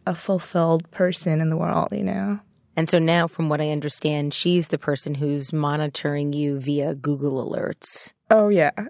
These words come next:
Speaker 1: She, she
Speaker 2: <laughs>
Speaker 1: follows, she keeps track of things I don't keep track of. So she's,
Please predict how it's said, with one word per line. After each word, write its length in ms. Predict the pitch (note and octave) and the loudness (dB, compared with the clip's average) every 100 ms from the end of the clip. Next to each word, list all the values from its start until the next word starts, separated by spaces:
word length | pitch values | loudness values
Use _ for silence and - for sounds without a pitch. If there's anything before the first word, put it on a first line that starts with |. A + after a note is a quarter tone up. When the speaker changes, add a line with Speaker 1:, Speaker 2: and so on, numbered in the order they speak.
| - | 4
Speaker 1:
She, 340 | D4 A#3 A#3 D4 | 6 8 6 6
she 260 | C4 C4+ | 6 4
Speaker 2:
<laughs> 20 | C4 | 4
Speaker 1:
follows, 600 | A3+ A3 A#3+ A#3+ G#3 - | 6 8 8 6 2 -2
she 120 | A#3 | -2
keeps 340 | - C#4+ - | 0 0 0
track 320 | - F#3+ F#3+ | 2 4 4
of 80 | G#3+ | 2
things 300 | - G3 G3+ | 2 4 6
I 160 | E3+ F#3 | 6 6
don't 180 | F#3+ F3+ | 6 4
keep 220 | - E3+ | 2 0
track 280 | - D3+ D#3+ | 2 2 2
of. 140 | E3 | 2
So 100 | F3+ | 2
she's, 300 | F3+ G3+ F#3 | 2 2 0